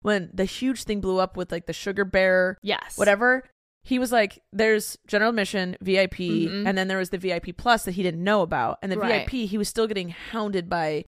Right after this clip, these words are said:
Speaker 2: Yeah.
Speaker 1: fans.
Speaker 2: 'Cause anyone can pay for the V I P, right?
Speaker 1: Yeah.
Speaker 2: Yeah.
Speaker 1: And so he f-, found someone that was, like, Sugar Bear person
Speaker 2: Yeah.
Speaker 1: to put him in the V I P plus so that he wouldn't get hounded.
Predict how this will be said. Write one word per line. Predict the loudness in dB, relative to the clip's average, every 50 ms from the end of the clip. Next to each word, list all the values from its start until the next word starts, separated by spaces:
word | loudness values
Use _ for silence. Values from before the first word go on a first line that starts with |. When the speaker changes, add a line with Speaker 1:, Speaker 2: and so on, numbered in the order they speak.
| _
Speaker 2:
Yeah. | -8 -2 2 2 4
Speaker 1:
fans. | 4 4 2 2 -2 -4 -4 0
Speaker 2:
'Cause | 0 0 2 2 0
anyone | 0 2 2 2 0 -2
can | -2 -4
pay | -4 -4 -6
for | -6 -6 -8
the | -8 -8
V | -6 -6
I | -6 -6
P, | -6 -6 -4 2
right? | 4
Speaker 1:
Yeah. | 6 6 8 6 4 2
Speaker 2:
Yeah. | 0 2 2 2
Speaker 1:
And | 2 2 4
so | 6 6 6 6 6
he | 2 -4 -6 -4 -4 -4 -4 -4 -4 -6 -8 _ _ _ _ _ _ _ _ -20
f-, | -20 -20 -20 -20 -20 -18
found | -4 0 2 2 2 2 0 -2
someone | -2 -2 -2 0 0 0 0 0 -2
that | -4 -4
was, | -4 -4
like, | -6 -6 -6
Sugar | -6 -4 -2 0 2
Bear | 2 2 2
person | 0 -2 -4 -4 -4 -6 -6 -6 -8 -10 -6
Speaker 2:
Yeah. | -4 -2 -2 -2 0 2
Speaker 1:
to | 2 2 2 0 -6 _ _ _ _ _ _ -18 -16 -8
put | -2 0 2 2
him | 2 2
in | 0
the | 0 0
V | 0 2 0
I | 0
P | 0 -4
plus | -2 0 0 0 0
so | 0 -2
that | -2
he | -2 -2
wouldn't | -4 -4 -6
get | -6 -6 -4
hounded. | -2 -2 -2 -2 -4